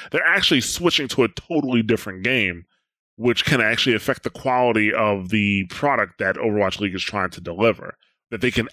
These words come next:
actually lose players to an entirely different game or entirely different league altogether if that league can produce more money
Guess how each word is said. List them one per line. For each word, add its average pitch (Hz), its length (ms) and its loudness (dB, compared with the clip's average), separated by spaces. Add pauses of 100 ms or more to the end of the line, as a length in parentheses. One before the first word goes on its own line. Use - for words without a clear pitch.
actually 127 540 2
lose 107 600 4 (460)
players 95 720 0 (560)
to 160 180 4
an 127 60 6
entirely 135 640 4
different 131 380 2
game 117 260 2
or 101 80 -2
entirely 117 380 2
different 113 240 -2
league 120 140 2
altogether 110 360 4 (380)
if 151 220 -4
that 123 240 0
league 123 200 2
can 107 140 -2
produce 107 420 -2
more 104 160 0
money 101 520 0